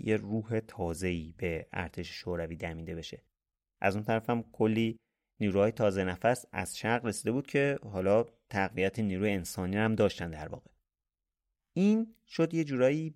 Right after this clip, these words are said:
برگه برنده استالین در برابر هیتلر و ارتشش. ارتش آلمان رو در هم کوبیدن. آلمانا نه تنها از مسکو دور شدن که حتی وقتی هیتلر و رفقا تصمیم گرفتن مسیر رو عوض کنن برن سمت استالینگراد،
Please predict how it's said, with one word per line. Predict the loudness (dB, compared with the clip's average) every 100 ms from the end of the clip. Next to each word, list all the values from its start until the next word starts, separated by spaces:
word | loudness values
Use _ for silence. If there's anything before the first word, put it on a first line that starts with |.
| -4
برگه | -2 -2 -4 -2
برنده | 0 0 0 0 2 2
استالین | 2 0 0 0 0
در | -2 -2
برابر | -2 -2
هیتلر | -4 -8 -8 -2 0 0
و | -2 -4 -10 _
ارتشش. | -10 -10 -12 -14 -14 -18 -20 _ _ _ _ _ _ _ _ _ -6
ارتش | -4 -4 -4 2
آلمان | 4 4 2
رو | 2
در | 2 2 2
هم | 2 0 0
کوبیدن. | -8 -8 -8 -8 -12 _ _ _ _ _ _ _ _ _ 2
آلمانا | 4 6 4
نه | 4 4
تنها | 2 2 2 2 4
از | 4 4 0 -6
مسکو | 0 0 0 0 2 4
دور | 4 2
شدن | 2 2 4 4 2 -2 -2
که | -2
حتی | 0
وقتی | 2 2 0 -8 -8
هیتلر | -6 2 4
و | 6 2 0 _ 0
رفقا | 0 2 0 2
تصمیم | 2 2 2
گرفتن | 2 4 2 4
مسیر | 2 0 4
رو | 6
عوض | 6 6 2
کنن | -2 -2 0
برن | 0 0
سمت | -4 -8 -6
استالینگراد، | -6 -4 0 0 0 0 4 6 4